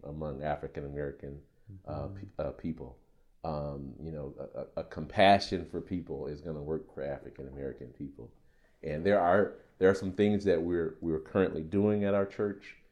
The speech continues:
Speaker 1: We, we, for instance, we are intentionally doing more gospel music. I've noticed that. Uh, Nick's intentionally been, um, been talking about, uh,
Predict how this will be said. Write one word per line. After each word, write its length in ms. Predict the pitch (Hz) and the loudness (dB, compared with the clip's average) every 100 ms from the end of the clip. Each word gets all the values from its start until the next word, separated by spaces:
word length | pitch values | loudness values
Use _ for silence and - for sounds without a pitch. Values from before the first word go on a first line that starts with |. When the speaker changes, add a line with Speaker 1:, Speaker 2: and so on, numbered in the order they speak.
| _ _ - | _ _ -4
Speaker 1:
We, 140 | 82 82 | -2 -2
we, 120 | 87 - - | -4 -6 -4
for 100 | 98 | 0
instance, 300 | 92 85 - | 0 -2 -6
we 100 | 87 | -2
are 260 | 80 71 - _ _ _ _ - 78 | -2 -4 -10 _ _ _ _ -12 -10
intentionally 720 | 82 80 - 120 120 120 92 85 | -10 -12 -6 -2 -2 -2 -6 -6
doing 340 | 78 85 82 | -6 -6 -6
more 200 | 80 78 | -4 -4
gospel 500 | 76 82 85 - 87 | -2 -2 -4 -10 -10
music. 420 | 85 85 82 87 - | -8 -8 -8 -8 -4
I've 240 | - 82 87 | 0 0 0
noticed 400 | 90 87 85 - | 0 0 -4 -6
that. 320 | 62 52 - _ _ _ _ _ _ | -6 -8 -12 _ _ _ _ _ _
Uh, 440 | 73 69 65 62 65 - - | -14 -12 -14 -16 -18 -18 -4
Nick's 300 | 95 104 - | 0 0 -2
intentionally 800 | 87 - 123 123 - 92 87 87 | -8 0 2 2 0 -2 -2 -4
been, 360 | 82 80 73 76 _ _ _ | -4 -4 -4 -12 _ _ _
um, 320 | 76 76 69 - - _ - | -12 -10 -12 -14 -18 _ -8
been 180 | 82 76 | -8 -4
talking 440 | 92 87 - 90 | 2 2 2 -8
about, 440 | 82 82 78 76 - - | -2 0 0 -2 -10 -14
uh, 80 | 76 | -12